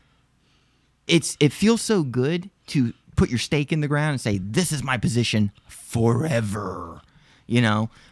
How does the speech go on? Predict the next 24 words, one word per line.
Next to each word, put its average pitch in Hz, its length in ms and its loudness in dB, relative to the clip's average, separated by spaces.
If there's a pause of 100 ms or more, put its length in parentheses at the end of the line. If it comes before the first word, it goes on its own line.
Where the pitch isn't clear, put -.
(100)
But 123 140 0
I 120 160 2
don't 127 380 -2
want, 117 440 -6
there's 113 180 -2
danger 113 580 0
in 95 180 -4
that, 71 280 -8 (140)
and 98 140 -6
I 101 60 -4
don't 104 180 -2
wanna, 110 340 0
I 98 80 -4
don't 101 120 -2
wanna 107 160 0
do 98 180 -4
that. 82 320 -10
But 110 140 0
I 107 120 0
will 135 720 -2 (300)
concede 123 760 -4 (480)
that 117 120 2
I 107 100 0
recognize 107 1040 -4